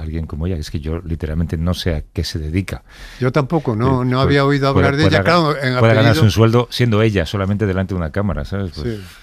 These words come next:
Speaker 1: es que no, no sé.
Speaker 2: Sí, pero fíjate la capacidad de, eh, de influencia que tiene, ¿no? Claro, esto es una involución, porque el otro día leí, eh, en algún sitio que hay una industria de la ignorancia.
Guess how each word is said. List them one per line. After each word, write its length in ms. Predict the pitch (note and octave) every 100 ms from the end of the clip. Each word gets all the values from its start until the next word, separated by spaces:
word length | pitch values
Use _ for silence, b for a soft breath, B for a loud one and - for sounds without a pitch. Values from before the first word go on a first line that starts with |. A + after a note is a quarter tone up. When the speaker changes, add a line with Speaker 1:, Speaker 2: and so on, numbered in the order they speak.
| -
Speaker 1:
es 80 | D#2+
que 100 | -
no, 320 | D#2 D2+ C#2 -
no 80 | E2
sé. 120 | - G2
Speaker 2:
Sí, 160 | D#3+
pero 200 | - C#3
fíjate 580 | A#2 D#3+ E3 D3+ F#3 F3+ B B -
la 440 | A#2 A#2 A#2 A2
capacidad 640 | - A2 G#2+ - A#2 D3+
de, 260 | D#3+ D#3 C#3+
eh, 80 | A#2 B B B - B2 G#2+
de 100 | G#2+
influencia 800 | A#2 - B2+ D3 - B2 A#2+ G#2+ F#2+
que 80 | G#2+
tiene, 320 | E3+ E3+ A2+
¿no? 180 | E3+ - B B -
Claro, 160 | D#3
esto 180 | C3+ F3
es 100 | D#3
una 360 | G3+ F#3 D#3+ - - - - - - _ -
involución, 720 | C3 A#2 A#2+ A#2 A#2 C#3+ E3 E3 B B
porque 240 | C#3 A#2
el 40 | D3+
otro 200 | F3+ G#3
día 200 | G3+ E3+
leí, 360 | D3+ D#3+ C#3 - - - - - _ _ _ _ - _ - -
eh, 340 | B2 B2 A#2 A2+
en 80 |
algún 260 | A2 G#2+ C3+
sitio 380 | D#3 D3 E3 F3 B B B -
que 80 |
hay 120 | D3+ E3+
una 160 | E3
industria 540 | D3+ C#3 E3+ - B2+ A2+
de 80 |
la 100 | A2+
ignorancia. 680 | A2+ G#2 G2 E2+ D#2 F2+ C2+